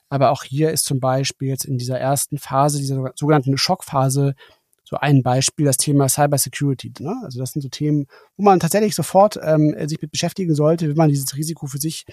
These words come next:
erkannt hat oder möglicherweise sogar schon solchen Angriffen ausgesetzt war, gehört das zu diesen Maßnahmen, die halt sofort angegangen werden, ne? Und, ähm,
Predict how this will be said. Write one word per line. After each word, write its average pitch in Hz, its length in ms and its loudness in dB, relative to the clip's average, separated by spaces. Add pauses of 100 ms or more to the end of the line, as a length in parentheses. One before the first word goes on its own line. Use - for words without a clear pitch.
(200)
erkannt - 360 0
hat 226 160 -2
oder 147 160 -2
möglicherweise 139 640 -4
sogar 131 220 -4
schon 131 180 -4
solchen 127 220 -6
Angriffen 135 460 -4 (720)
ausgesetzt 160 640 0
war, 156 320 4 (540)
gehört 139 160 0
das 143 140 4
zu 143 100 -6
diesen 147 220 4
Maßnahmen, 135 500 2
die 135 160 -2
halt 117 340 -4 (380)
sofort - 380 -8
angegangen 113 520 -2
werden, - 360 -14
ne? 170 220 -4
Und, 117 320 -2
ähm, 113 460 -2